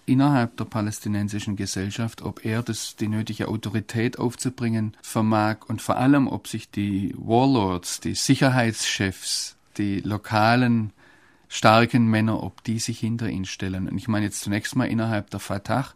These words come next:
innerhalb der palästinensischen Befreiungsbewegung,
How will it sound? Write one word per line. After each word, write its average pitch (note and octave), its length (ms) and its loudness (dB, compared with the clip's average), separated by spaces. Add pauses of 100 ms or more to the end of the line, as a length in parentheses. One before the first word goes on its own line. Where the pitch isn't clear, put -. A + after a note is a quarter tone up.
(420)
innerhalb A2+ 500 0
der G#2 80 -6
palästinensischen G#2 800 -4
Befreiungsbewegung, A#2 1200 2